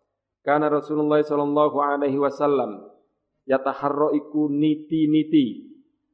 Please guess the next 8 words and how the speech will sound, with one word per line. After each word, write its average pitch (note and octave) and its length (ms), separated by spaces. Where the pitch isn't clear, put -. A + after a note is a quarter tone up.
Ngerti? B2+ 500
Tahu C3 240
nggak G#2+ 220
niti-niti? G#2 500
Eh? C3+ 200
Niti-niti D3 480
itu E3+ 320
memperhatikan. C#3 1120